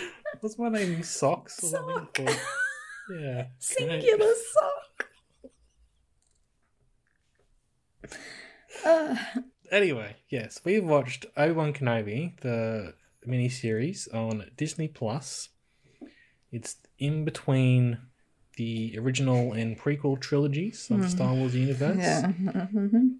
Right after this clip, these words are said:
Speaker 1: Bridging that gap, which we all love to bridge, don't we, Sinead?
Speaker 2: Which we've all really needed to bridge, yeah.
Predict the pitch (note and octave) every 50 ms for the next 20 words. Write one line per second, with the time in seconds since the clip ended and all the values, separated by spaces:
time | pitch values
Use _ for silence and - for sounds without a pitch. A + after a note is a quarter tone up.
0 | _ - - D3+ C#3+ D3 C#3 C3 C3 B2+ B2 B2+ - C#3 E3+ F#3+ - - D#3 C#3
1 | - - B2+ B2+ B2+ B2 A#2+ A#2 A#2 A#2 A2+ - - A#2+ A2+ B2 C3 E3+ G3 -
2 | - - D#3+ - C3 A2+ G#2+ - - - G2 - - G#3+ G#3+ G#3+ - G#3 G3 G3+
3 | G3+ G3 F#3 F#3 F3+ F3+ F3+ - - - G3 - F#3+ F#3+ G3+ - G#3+ G#3+ - -
4 | G3+ G3+ G3+ - A3 G#3 G#3+